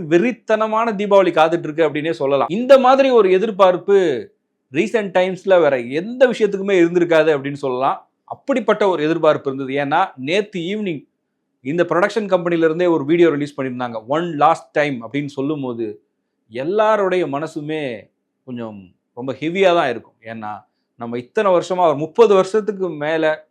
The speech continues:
கொண்டாடி பார்த்து ரசிச்சுட்டு இருக்க ஒரு முகம் இனிமே ஸ்கிரீன்ல பார்க்க முடியாது. இந்த படம் தான் லாஸ்ட் அப்படிங்கிறது எவ்வளோ கஷ்டமா இருந்திருக்கும். ஆனா அந்த கஷ்டத்தை எல்லாம் தூக்கி அப்படி ஓரமா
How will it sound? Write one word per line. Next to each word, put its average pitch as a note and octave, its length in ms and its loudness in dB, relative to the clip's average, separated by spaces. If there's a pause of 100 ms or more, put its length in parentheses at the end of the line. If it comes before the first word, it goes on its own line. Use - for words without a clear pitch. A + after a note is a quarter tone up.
(300)
கொண்டாடி F3+ 500 2
பார்த்து F3 500 2
ரசிச்சுட்டு D#3 420 -6
இருக்க C#3 180 -4
ஒரு A#2 160 -2
முகம் C3 320 -4 (140)
இனிமே C3 320 -10
ஸ்கிரீன்ல D3 400 -8
பார்க்க A#2+ 300 -6
முடியாது. A#2+ 320 -6
இந்த B2 280 -8
படம் D#3 340 -4
தான் E3+ 140 -2
லாஸ்ட் C#3 400 0 (220)
அப்படிங்கிறது B2 540 -6 (920)
எவ்வளோ B2+ 140 -4
கஷ்டமா C#3+ 340 -8
இருந்திருக்கும். G2 440 -12
ஆனா A#2 220 -8
அந்த A2+ 140 -10
கஷ்டத்தை G3 360 -6
எல்லாம் G3 220 -4
தூக்கி A#3+ 360 -4
அப்படி E3+ 200 2
ஓரமா F3+ 320 4